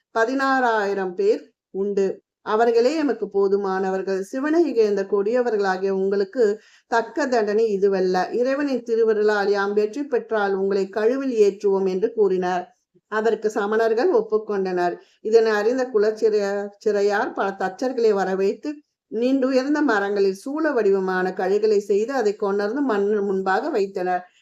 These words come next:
அப்போது சம்பந்த பெருமான் சமணர்களை பார்த்து, "இப்போதாவது வாதம் புரிவதை நீங்கள் அனைவரும் கைவிட்டு விடலாம். விபூதி, ருத்ராக்கம்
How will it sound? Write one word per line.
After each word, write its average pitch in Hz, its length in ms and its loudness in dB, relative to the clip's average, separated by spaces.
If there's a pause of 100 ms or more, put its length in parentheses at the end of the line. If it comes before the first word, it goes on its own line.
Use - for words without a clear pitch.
அப்போது 208 420 0
சம்பந்த 214 480 0
பெருமான் 190 520 -2
சமணர்களை 214 640 0
பார்த்து, 185 340 -2
"இப்போதாவது 220 680 0
வாதம் 240 420 -2
புரிவதை 214 420 0
நீங்கள் 190 260 0
அனைவரும் 233 440 -2
கைவிட்டு 233 480 0
விடலாம். 185 480 -2 (360)
விபூதி, 214 680 0 (140)
ருத்ராக்கம் 226 800 -2